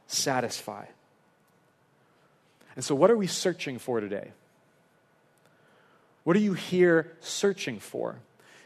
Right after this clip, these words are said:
Jesus will either satisfy your longing,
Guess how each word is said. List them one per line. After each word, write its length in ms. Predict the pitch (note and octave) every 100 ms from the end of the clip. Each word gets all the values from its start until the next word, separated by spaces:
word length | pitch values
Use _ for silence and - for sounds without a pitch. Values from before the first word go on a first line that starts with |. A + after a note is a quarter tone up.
| -
Jesus 640 | A#2+ F3+ A#3+ F#3 F#3 -
will 260 | D3 F3 E3+
either 420 | F3 G3 D#3+ C#3 A#2+ -
satisfy 960 | - - - F3+ G#3 A#3+ - - G#3+ G#3
your 300 | F#3+ F3+ D#3+
longing, 520 | C#3+ C#3 B2 G2+ F#2+